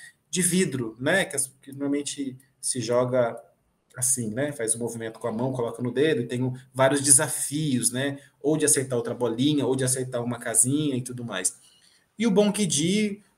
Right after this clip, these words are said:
o jogo se dá da seguinte maneira, né? Você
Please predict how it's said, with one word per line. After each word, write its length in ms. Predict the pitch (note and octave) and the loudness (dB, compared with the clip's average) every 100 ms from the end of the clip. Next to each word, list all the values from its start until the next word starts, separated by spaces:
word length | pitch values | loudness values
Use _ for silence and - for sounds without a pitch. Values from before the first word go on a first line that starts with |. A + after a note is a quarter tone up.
| _ _ _ - | _ _ _ -6
o 120 | D3 D3+ | 0 2
jogo 360 | D3+ F3+ F3 | 4 4 6
se 120 | - | 6
dá 120 | D3+ D#3 | 6 4
da 100 | D#3 | 4
seguinte 420 | - D#3+ F3+ G3+ | 4 2 0 0
maneira, 440 | G#3 F#3+ A2+ A2+ | 0 2 2 2
né? 100 | C3 | 0
Você 720 | D3 E3 - F#3 G3 F#3+ - | 2 2 4 4 4 0 -8